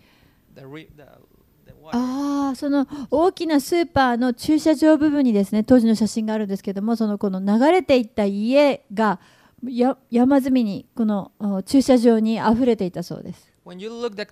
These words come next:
Speaker 1: pictures and
Speaker 2: その写真を見るときに。
Speaker 1: try and imagine, it's too hard.
Speaker 2: 想像しようとするだけでも本当に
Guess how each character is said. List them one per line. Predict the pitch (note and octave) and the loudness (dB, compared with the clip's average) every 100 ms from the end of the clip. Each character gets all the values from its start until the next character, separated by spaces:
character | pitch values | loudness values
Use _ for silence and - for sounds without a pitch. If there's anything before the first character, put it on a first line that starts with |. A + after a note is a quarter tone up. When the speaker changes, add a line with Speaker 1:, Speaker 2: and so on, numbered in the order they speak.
| - | -14
Speaker 1:
pictures | A3 G#3 - C#3 - | -16 -16 -18 -18 -18
and | C#3 B2+ | -20 -10
Speaker 2:
そ | |
の | A3 G#3 | -6 -4
写 | G#3 A#3+ | -4 -2
真 | G#3 A3+ | -2 -2
を | |
見 | G#3+ G3+ | -4 -4
る | |
と | F#3+ | -6
き | F3+ | -10
に。 | F#3 G3+ | -12 -16
Speaker 1:
try | - F3 F3+ - D3+ D3 | -12 -10 -12 -16 -18 -16
and | D3+ | -14
imagine, | D3 E3 G3 E3 D3 | -12 -10 -10 -12 -20
it's | - | -14
too | F#3+ | -12
hard. | F3+ D#3+ C#3+ B2 - _ A3 G#3 | -12 -12 -12 -14 -20 _ -20 -20
Speaker 2:
想 | - - C4+ | -12 0 2
像 | B3 C4 | 4 2
し | B3 - | 2 2
よ | C#4 | 2
う | B3+ | 4
と | A#3 | 2
す | A#3+ | 4
る | |
だ | A3 | 2
け | A3 | 2
で | A3+ | 0
も | G#3+ | 2
本 | G3+ A#3+ | 2 2
当 | - B3 | 4 4
に | A#3+ | 4